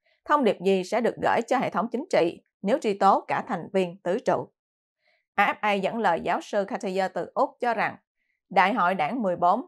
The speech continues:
sẽ đánh dấu một khởi đầu mới cho Việt Nam, vì sự kiện này sẽ thay đổi lãnh đạo của đảng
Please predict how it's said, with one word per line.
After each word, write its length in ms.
sẽ 180
đánh 160
dấu 200
một 240
khởi 200
đầu 140
mới 280
cho 160
Việt 160
Nam, 280
vì 180
sự 180
kiện 200
này 180
sẽ 140
thay 220
đổi 180
lãnh 240
đạo 260
của 160
đảng 300